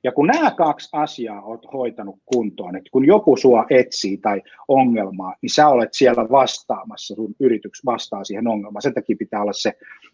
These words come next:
niin kuin, että sä vastaat niiden asiakkaiden kysymyksiin. Ja sit se, että sun asiakaspalvelu on niin hyvä, että tota, jokainen suosittelee, tai mahdollisimman monta prosenttia suosittelee sua sosiaalisessa mediassa, ää,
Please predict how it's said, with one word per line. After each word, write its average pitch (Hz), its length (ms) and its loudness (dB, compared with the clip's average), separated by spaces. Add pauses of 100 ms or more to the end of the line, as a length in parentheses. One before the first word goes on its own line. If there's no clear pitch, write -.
niin 104 120 -2
kuin, 127 160 -6
että - 140 -4
sä - 20 2
vastaat 117 360 0
niiden 117 220 0
asiakkaiden 110 460 -2
kysymyksiin. 120 640 -2 (460)
Ja 120 100 4
sit 131 180 4
se, 135 300 2 (160)
että 110 140 -2
sun 123 120 0
asiakaspalvelu 110 840 0
on 104 140 0
niin 113 280 -2
hyvä, 101 320 2 (280)
että 104 280 -4
tota, 95 420 -4 (140)
jokainen 98 600 0 (440)
suosittelee, 127 680 -2
tai 123 140 4
mahdollisimman 139 520 2
monta 139 340 2
prosenttia 127 580 -4
suosittelee 127 680 0
sua 104 160 -6
sosiaalisessa 107 720 -4
mediassa, 101 540 -10 (500)
ää, 98 280 4